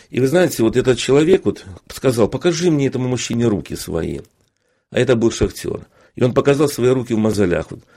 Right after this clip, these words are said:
Протянул человек, который приехал вот с Западной Украины, верующий человек, который привёз им продукты, чтобы ни они, ни их дети не умерли с голода. Говорит, "Посмотри", говорит, "у нас с тобой одинаковые руки. Что твои руки мозолистые, что мои руки в мозолях", говорит.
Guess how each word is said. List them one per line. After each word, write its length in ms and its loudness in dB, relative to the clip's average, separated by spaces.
Протянул 400 2
человек, 260 2
который 240 0
приехал 460 2
вот 120 0
с 40 -8
Западной 360 2
Украины, 300 2
верующий 440 2
человек, 320 -2
который 180 -2
привёз 440 2
им 140 -4
продукты, 460 0
чтобы 320 0
ни 200 0
они, 280 0
ни 160 2
их 80 0
дети 240 -2
не 100 2
умерли 240 4
с 80 -2
голода. 200 2
Говорит, 220 0
"Посмотри", 460 0
говорит, 240 -2
"у 60 -4
нас 140 0
с 20 -12
тобой 280 2
одинаковые 520 0
руки. 320 -4
Что 200 0
твои 240 6
руки 240 0
мозолистые, 760 0
что 160 -8
мои 160 4
руки 200 2
в 40 2
мозолях", 380 2
говорит. 240 -2